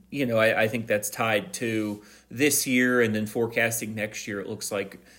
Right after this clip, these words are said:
you know, farm profit margins, farm total profits are looking like they're gonna decrease some. And so if you think about that, um,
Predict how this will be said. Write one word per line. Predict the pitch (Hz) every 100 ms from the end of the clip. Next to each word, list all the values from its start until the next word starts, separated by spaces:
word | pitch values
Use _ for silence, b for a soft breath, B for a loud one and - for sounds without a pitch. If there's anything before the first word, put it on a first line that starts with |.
| B
you | 123
know, | 104 95
farm | - 110 107 110
profit | 104 117 110 110 113 104 127
margins, | 104 104 104 101 101
farm | - 104 104 104
total | - 104 104
profits | - 104 107 107 -
are | 101
looking | 110 110 104
like | 101 101
they're | 107
gonna | 101 95 95 95 B B B _
decrease | 196 226 - 117 110 -
some. | - 101 98 104 107 B B B B
And | - 113
so | 123 113
if | 117
you | 113
think | 131 120
about | 110 104 -
that, | 120 117 104 104 - -
um, | 117 107 98 98 95 - 107